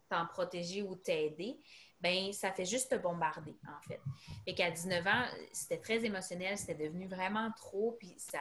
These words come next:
ça m-, ça m-, ça m'a vraiment littéralement pété dans la face. Je me suis retrouvée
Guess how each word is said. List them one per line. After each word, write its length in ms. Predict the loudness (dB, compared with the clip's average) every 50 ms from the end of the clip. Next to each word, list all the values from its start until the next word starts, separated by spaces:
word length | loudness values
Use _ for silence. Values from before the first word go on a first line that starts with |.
| -4 -4 -6
ça 180 | -8 -8 -8
m-, 220 | -8 -8 -8 -12 -14 -18 _ _
ça 180 | -16 -10 -8 -6
m-, 120 | -6 -8 -10 -16 _ -20 -18 -16
ça 200 | -8 -4 -4 -2
m'a 140 | -2 -2 -2
vraiment 280 | 0 0 2 4 4 4
littéralement 520 | 2 2 0 -4 -4 -4 -4 -4 -4 -4 -6 -6
pété 200 | -6 -4 -4 -2
dans 120 | -2 -2
la 140 | -2 -2 -4 -6 -6
face. 280 | -8 -8 -8 -10 -14 -18 -20 -20 -20 -20 -20 -20 -20 _ -20 _ _ _ _ -10
Je 140 | -6 -2 0
me 100 | 0 0
suis 160 | 0 0 -2
retrouvée 520 | -4 -4 -6 -8 -8 -6 -2 0 0 0